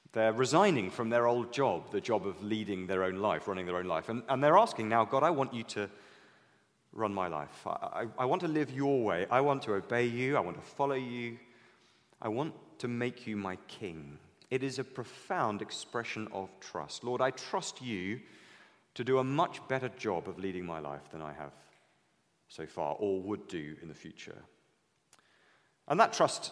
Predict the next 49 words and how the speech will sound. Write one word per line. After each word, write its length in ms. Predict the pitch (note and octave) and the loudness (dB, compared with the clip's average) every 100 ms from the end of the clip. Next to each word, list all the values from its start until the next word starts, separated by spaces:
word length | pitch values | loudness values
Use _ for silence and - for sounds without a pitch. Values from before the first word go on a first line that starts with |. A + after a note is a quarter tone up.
| - - - _ _ _ | -14 -20 -20 _ _ _
is 140 | B2+ | -4
how 140 | B2+ B2+ | 2 2
the 80 | G#2 | 2
Christian 240 | B2+ G#2+ | -2 0
life 160 | F#2 - | 0 0
begins. 300 | G#2+ G2 E2 | -2 -2 -4
Of 100 | - | -2
course, 240 | D3 - | 0 2
that 180 | G2+ D#2+ | -2 -2
trust 260 | A2 G2+ | -4 -4
is 120 | F2+ - | -6 -4
how 180 | G2+ | -4
the 80 | F2+ | -4
Christian 400 | - G#2 - F#2+ | -6 -6 -6 -6
life 220 | F2+ F2 | -4 -4
continues. 500 | - F2+ C3 B2 B2+ | -6 -8 -4 -2 -2
If 100 | G#2 | -4
you've 120 | F#2 - | -8 -6
been 120 | G#2 | -4
a 40 | |
Christian 320 | - C3+ - | -4 -6 -4
any 120 | G2+ G2 | -4 -2
length 200 | G2+ G#2 | -4 -8
of 80 | |
time, 320 | - A#2+ B2 A2+ | -2 2 2 2
you 80 | |
know 280 | G#2+ A2 A#2+ | -2 0 2
that 160 | A2 G#2 - - - - - | 0 -2 -8 -20 -20 -20 -6
we 100 | G#2+ | -2
need 160 | A2+ A#2 | -2 -2
to 120 | G2+ | -2
renew 420 | G2+ G#2 A2 B2+ | 0 0 -2 0
that 240 | A#2 A#2 | 0 -2
trust 340 | - F2+ D#2+ F2+ | -2 -6 -6 -4
over 220 | F#2+ G2 | -4 -4
and 80 | F#2 | -4
over 240 | F2+ F#2 | -6 -6
again. 240 | F2 E2 F2 | -6 -6 -6
Every 240 | A2+ C#3 | -4 -6
morning, 380 | C3+ G#2+ F#2 F2+ | -4 -4 -6 -4
"Lord, 260 | G#2+ A#2+ | -2 -2
help 360 | A2 - B2+ B2+ | -4 -4 -6 -6
me 240 | F#2 D2+ D#2 | -10 -12 -12
today 240 | F2+ F#2 | -8 -8
to 100 | F2 | -8
trust 300 | - F2 - | -10 -12 -12
you. 60 | F2+ | -14
Teach 320 | - D3 - | -10 -10 -10
me 260 | D#2+ D2+ F#2+ | -12 -12 -14